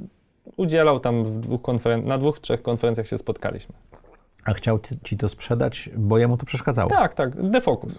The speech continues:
Speaker 2: Dobry
Speaker 1: To był
Speaker 2: biznes, ale defokusujący,
Speaker 1: Tak,
Speaker 2: tak?
Speaker 1: on jest, nie był to dobry <laughs> biznes. W momencie sprzedaży to był tragiczny biznes. To była pięcioosobowa firma.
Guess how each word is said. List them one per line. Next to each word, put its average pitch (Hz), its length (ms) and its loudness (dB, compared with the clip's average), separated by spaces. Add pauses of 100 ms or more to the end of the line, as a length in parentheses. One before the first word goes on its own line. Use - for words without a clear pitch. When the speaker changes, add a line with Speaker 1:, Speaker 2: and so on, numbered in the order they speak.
Speaker 2:
Dobry 131 80 2
Speaker 1:
To 135 160 6
był 123 100 6
Speaker 2:
biznes, 131 480 4
ale 120 840 6
defokusujący, 107 760 0
Speaker 1:
Tak, - 120 4
Speaker 2:
tak? 127 120 2
Speaker 1:
on 247 120 2
jest, 277 320 0 (120)
nie 302 180 2
był 135 140 4
to 123 100 2
dobry 110 260 2
<laughs> 107 40 -4
biznes. - 300 -4
W - 40 -16
momencie 139 300 0
sprzedaży 131 320 -2
to 127 100 -2
był 139 120 0
tragiczny 170 420 0
biznes. 107 240 -8
To 127 60 -6
była 127 140 -2
pięcioosobowa 139 600 0
firma. 120 340 -4